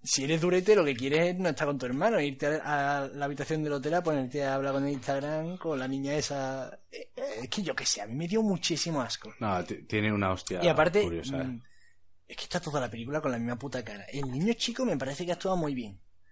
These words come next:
Speaker 2: Sí, el niño chico lo hace
Speaker 1: Y además
Speaker 2: bien.
Speaker 1: cuando se pone a
Speaker 2: Ah,
Speaker 1: llorar
Speaker 2: es repelente, pero lo
Speaker 1: Sí,
Speaker 2: hace
Speaker 1: sí,
Speaker 2: bien.
Speaker 1: cuando se pone a llorar llora súper bien el chaval. Pero el otro a mí me ha dado mucho asco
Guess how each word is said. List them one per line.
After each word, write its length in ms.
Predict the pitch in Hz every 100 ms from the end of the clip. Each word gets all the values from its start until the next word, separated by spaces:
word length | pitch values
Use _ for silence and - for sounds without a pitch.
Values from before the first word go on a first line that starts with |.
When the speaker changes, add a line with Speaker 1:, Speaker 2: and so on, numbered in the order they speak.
| - - -
Speaker 2:
Sí, 100 | 160
el 160 | 160
niño 220 | 120 143 139
chico 240 | 143 135
lo 80 | 127
hace 100 | 113
Speaker 1:
Y 40 |
además 80 | 95
Speaker 2:
bien. 100 | 131
Speaker 1:
cuando 180 | 175 190
se 120 | -
pone 160 | 123 151
a 20 |
Speaker 2:
Ah, 40 |
Speaker 1:
llorar 260 | 170 160 220
Speaker 2:
es 60 | 127
repelente, 640 | 156 147 143 156 160 190
pero 160 | 175 104
lo 40 |
Speaker 1:
Sí, 40 | 104
Speaker 2:
hace 80 |
Speaker 1:
sí, 60 | -
Speaker 2:
bien. 100 | 87
Speaker 1:
cuando 120 | 113
se 80 | -
pone 160 | - 117
a 20 |
llorar 280 | 131 127 180
llora 200 | 147 139
súper 320 | 220 160 120
bien 180 | 117 190
el 160 | 143
chaval. 300 | 113 127 - - - - - - - - - - -
Pero 260 | 120 110
el 260 | 104 104 101
otro 340 | 135 160 185
a 60 | 147
mí 160 | 131
me 180 | 156 143
ha 60 | 135
dado 340 | 143 170 190 -
mucho 460 | 147 156 165 208
asco 300 | 185 185 233